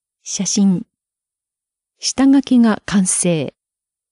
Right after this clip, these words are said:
千葉青蘭さんを中心に、全員で下書きのできた大きな紙を囲んでいます。写真終わり。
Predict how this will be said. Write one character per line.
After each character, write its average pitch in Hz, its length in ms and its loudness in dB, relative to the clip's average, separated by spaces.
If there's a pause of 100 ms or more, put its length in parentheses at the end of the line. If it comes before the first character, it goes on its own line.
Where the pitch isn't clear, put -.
(280)
千 - 160 -6
葉 285 60 2
青 285 280 0
蘭 165 180 -2
さ 151 180 -8
ん 139 100 -2
を 131 80 -4
中 190 240 -2
心 170 320 -4
に、 151 180 -4 (460)
全 254 320 2
員 233 180 4
で 202 240 0
下 - 220 -2
書 240 160 4
き 220 140 0
の 202 100 4
で 208 120 0
き - 140 -12
た - 260 -8 (120)
大 233 160 0
き 175 120 -6
な 131 140 -6
紙 180 300 0
を - 100 -6
囲 - 220 -10
ん 165 80 -4
で - 80 -10
い - 160 -12
ま - 100 -12
す。 - 260 -14 (760)
写 - 220 -10
真 185 360 0 (160)
終 160 120 -8
わ 151 100 -10
り。 156 220 -16